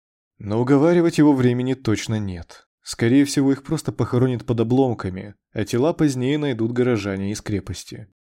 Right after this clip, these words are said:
"Пойми ты", — говорил отец, — "у крепости магический барьер от этих тварей, там они нас точно не достанут". "До неё ещё нужно добежать, а у меня дети. Знаешь, какие они медленные. О нет, чёрт!"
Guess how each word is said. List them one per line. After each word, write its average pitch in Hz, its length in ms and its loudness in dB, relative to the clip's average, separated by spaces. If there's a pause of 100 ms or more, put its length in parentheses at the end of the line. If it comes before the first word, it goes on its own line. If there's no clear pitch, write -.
(260)
"Пойми 107 340 0
ты", — 92 280 -4 (440)
говорил 104 400 -2
отец, — - 520 -6 (400)
"у 120 120 -4
крепости 143 420 2
магический 139 540 0
барьер 143 360 4
от 113 100 -2
этих 101 220 -2
тварей, 107 480 -2 (160)
там 120 220 2
они 135 140 2
нас 135 220 -2
точно 143 280 2
не 110 120 0
достанут". 101 580 -2 (520)
"До 139 100 -2
неё 180 240 0
ещё 190 220 2
нужно 185 260 0
добежать, 170 600 0 (180)
а 131 160 0
у 170 40 0
меня 185 220 0
дети. 139 520 0 (180)
Знаешь, 190 320 -2
какие 180 220 0
они 185 160 -2
медленные. 143 640 -2 (180)
О 202 200 2
нет, 208 420 2 (220)
чёрт!" 202 580 2